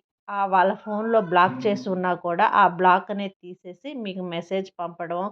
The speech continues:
కాల్ చేయటం అనేది జరుగుతుంది. ఖచ్చితంగా వారాహి అమ్మవారి మంత్రాలని మనం ఉపయోగించి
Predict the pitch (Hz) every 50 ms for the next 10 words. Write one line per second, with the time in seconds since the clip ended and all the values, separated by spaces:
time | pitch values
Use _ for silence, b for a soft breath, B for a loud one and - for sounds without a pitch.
0 | - - 175 165 170 180 185 - - 185 175 170 170 165 165 165 165 160 147 160
1 | 170 214 208 - 170 160 165 156 160 - 175 165 165 156 - - _ _ _ _
2 | _ _ _ _ _ _ _ _ _ _ _ _ _ _ _ _ _ _ - 233
3 | 240 233 - 339 330 320 302 269 254 254 233 208 208 214 233 254 247 - _ _
4 | _ _ _ _ 208 208 202 214 233 240 247 208 226 247 247 220 214 214 202 202
5 | 202 202 196 180 175 175 185 185 220 220 220 220 214 208 202 190 202 214 214 -
6 | 202 196 196 190 190 185 175 170 - 202 214 214 208 196 196 190 196 - 220